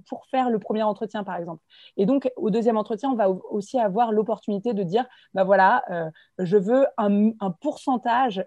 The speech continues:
euh, de femmes minimum », mais dans ces cas-là, euh, ça veut dire qu'il, enfin, on ne dira jamais à compétences égales,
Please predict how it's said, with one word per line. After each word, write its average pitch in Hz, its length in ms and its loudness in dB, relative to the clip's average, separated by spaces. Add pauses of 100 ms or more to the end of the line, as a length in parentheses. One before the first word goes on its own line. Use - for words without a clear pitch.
euh, 175 160 2
de 165 160 -4
femmes 208 400 0 (160)
minimum », 202 540 2
mais 202 100 2
dans 180 100 -2
ces 196 160 -4
cas-là, 202 440 4
euh, - 20 -4
ça 165 140 -8
veut 165 60 -6
dire 202 160 -6
qu'il, 175 140 -14 (100)
enfin, 175 140 0 (420)
on 196 60 -2
ne 190 120 -2
dira 208 340 0
jamais 240 340 2
à 226 160 0
compétences 214 560 -4
égales, 208 420 0